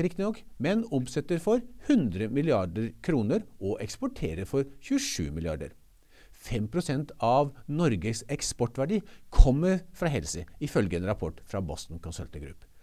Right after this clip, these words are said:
Men i Danmark er tallene mye bedre. Her er eksportverdien av helse atten prosent, og i Sveits er det førtito prosent.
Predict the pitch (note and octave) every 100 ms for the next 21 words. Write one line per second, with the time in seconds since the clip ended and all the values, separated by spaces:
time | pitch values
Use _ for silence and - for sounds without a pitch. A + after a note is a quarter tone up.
0 | - - - - F#2 A2+ A#2+ F2+ D#2+ C3+
1 | - - D#3 - C2+ E2 G2+ G#2+ - -
2 | - - A2+ A2 D#2+ F2 D2 - D#2+ -
3 | - - D2+ G2 - C3+ D#3+ - - G2
4 | G2 G#2+ A#2 B2 - G#2 G#2 - - -
5 | - - - F2+ G#2 - F#3 - - -
6 | F3+ A3+ - D#3 A3+ - - - - -
7 | - A3 - - - D4 - - F#2+ D#3+
8 | D3 G#3+ A2 -